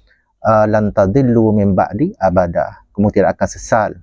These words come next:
sampai bila-bila walaupun setelah ketiadaan aku, iaitu kitab Allah, uh,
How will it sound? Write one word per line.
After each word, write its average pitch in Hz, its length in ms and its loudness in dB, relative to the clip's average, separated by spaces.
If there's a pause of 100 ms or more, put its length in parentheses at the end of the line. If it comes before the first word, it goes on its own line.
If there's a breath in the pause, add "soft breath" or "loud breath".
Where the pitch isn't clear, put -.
(480)
sampai 95 400 0
bila-bila 95 480 2
walaupun 101 400 0
setelah - 400 -4
ketiadaan 90 560 -2
aku, 143 320 0
iaitu 92 240 -4
kitab 92 380 0
Allah, 101 260 0 (300)
uh, 92 260 0